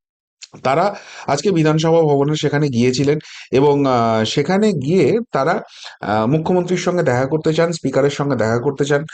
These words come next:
তাদের বক্তব্য হচ্ছে যে সবাই মিলে একটা বিধানসভায় এটা অর্ডিন্যান্স আনুন, এবং অযোগ্যদের বাছাই করে বাদ দিয়ে যোগ্যদের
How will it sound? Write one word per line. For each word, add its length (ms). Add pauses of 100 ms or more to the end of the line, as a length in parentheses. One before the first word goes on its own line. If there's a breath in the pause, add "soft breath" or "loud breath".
(180 loud breath)
তাদের 240
বক্তব্য 460
হচ্ছে 460
যে 360 (280 loud breath)
সবাই 360
মিলে 260
একটা 360
বিধানসভায় 600
এটা 180
অর্ডিন্যান্স 640
আনুন, 220 (340 loud breath)
এবং 380 (840 loud breath)
অযোগ্যদের 720
বাছাই 400
করে 260
বাদ 240 (120)
দিয়ে 260 (140)
যোগ্যদের 600